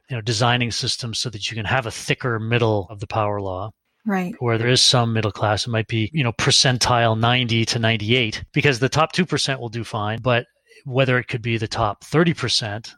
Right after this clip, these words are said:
Speaker 1: making a, an okay living, it's not clear, but I thought you did a great job of thinking through what could we do from a design perspective to help make that happen. But the power law is so pernicious, right? And the
Speaker 2: Yeah.
Speaker 1: internet just makes it more pernicious. The example I keep using is,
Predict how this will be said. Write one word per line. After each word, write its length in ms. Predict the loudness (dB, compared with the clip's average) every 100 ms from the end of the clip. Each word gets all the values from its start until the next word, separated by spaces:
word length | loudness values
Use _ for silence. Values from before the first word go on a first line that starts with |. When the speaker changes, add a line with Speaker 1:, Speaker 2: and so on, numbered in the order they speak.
| -12
Speaker 1:
making 440 | -4 -4 -4 -8 -6
a, 200 | -8 -6
an 120 | -8
okay 300 | -8 -6 -6
living, 340 | -6 -6 -6 -6
it's 180 | -4 -2
not 180 | -4 -4
clear, 320 | -4 -2 -2
but 220 | -2 -2
I 60 | -4
thought 180 | 0 0
you 60 |
did 120 | 2 0
a 40 |
great 220 | 0 2
job 180 | 2 0
of 80 | -2
thinking 240 | -2 -2
through 100 | -4
what 200 | -4 -4
could 260 | 0 0 0
we 120 | -2
do 260 | -2 -2 -2
from 200 | -6 -10
a 40 |
design 340 | -8 -4 -4 -4
perspective 600 | -8 -8 -8 -8 -10 -6
to 100 | -4
help 180 | -2
make 160 | 0 0
that 80 | 2
happen. 120 | 2
But 100 | 0
the 60 | 0
power 280 | 2 4
law 160 | 2 2
is 100 | 0
so 140 | 0
pernicious, 560 | 0 0 2 0 -2 -4
right? 220 | -2 0
And 200 | 0 2 4
the 40 |
Speaker 2:
Yeah. 60 | 4
Speaker 1:
internet 360 | 6 6 4
just 360 | 2 2 2 0
makes 280 | -2 -2 -6
it 80 | -8
more 300 | -8 -4 -4
pernicious. 480 | -6 -10 -8 -10 -10
The 140 | -10
example 380 | -6 -4 -4 -4
I 80 | -6
keep 240 | -6 -6
using 280 | -6 -6 -4
is, 180 | -6